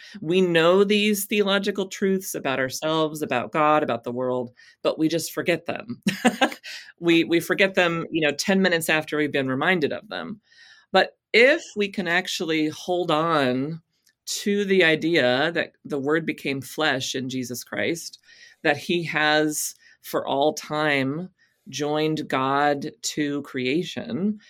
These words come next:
and that God is working to make all things new,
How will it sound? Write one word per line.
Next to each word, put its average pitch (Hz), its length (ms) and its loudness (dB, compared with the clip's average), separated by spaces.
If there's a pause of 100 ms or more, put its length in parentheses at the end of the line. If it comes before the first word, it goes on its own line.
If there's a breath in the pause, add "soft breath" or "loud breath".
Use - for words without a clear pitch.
(200 loud breath)
and 147 220 -2
that 139 200 -2
God 160 460 2
is 156 420 2
working 151 420 -2
to 147 100 -8
make 135 200 -4
all 131 180 -4
things 120 380 -6
new, 185 640 -4